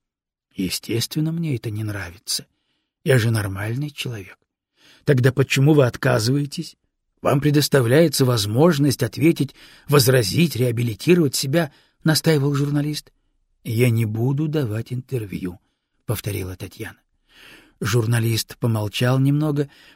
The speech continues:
потом присел на скамейку рядом с ней. Татьяна чуть отодвинулась. Такое близкое присутствие чужого человека было ей неприятным.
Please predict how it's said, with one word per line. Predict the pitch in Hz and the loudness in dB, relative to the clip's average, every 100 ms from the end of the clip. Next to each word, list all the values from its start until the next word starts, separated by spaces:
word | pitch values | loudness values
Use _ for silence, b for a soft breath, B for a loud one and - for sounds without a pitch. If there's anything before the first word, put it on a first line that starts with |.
| - | -6
потом | 131 170 | 0 0
присел | 147 147 - 170 175 | 2 -2 0 0 2
на | 165 | 0
скамейку | 143 147 135 143 143 131 | -2 -2 0 -2 -2 -4
рядом | 117 117 113 | -4 -4 -6
с | - | -6
ней. | 107 90 80 _ _ _ _ _ _ | -6 -8 -10 _ _ _ _ _ _
Татьяна | 123 110 123 117 113 | -4 -2 0 0 0
чуть | - 120 | -2 -2
отодвинулась. | - 123 117 120 139 92 87 90 - b b b b | -4 -2 -2 2 0 0 -6 -8 -12 b b b b
Такое | 139 147 139 | 2 4 4
близкое | 131 156 - 143 | 4 2 2 0
присутствие | 135 131 - 147 - - 127 | 0 -2 -2 -2 -2 -2 -2
чужого | - 127 131 127 | -2 0 0 0
человека | 120 131 120 127 139 156 | -2 -2 0 -2 -4 -4
было | 131 123 | -2 -2
ей | 127 110 107 | -2 -6 -8
неприятным. | 107 113 104 98 - - 101 | -10 -12 -10 -10 -10 -12 -12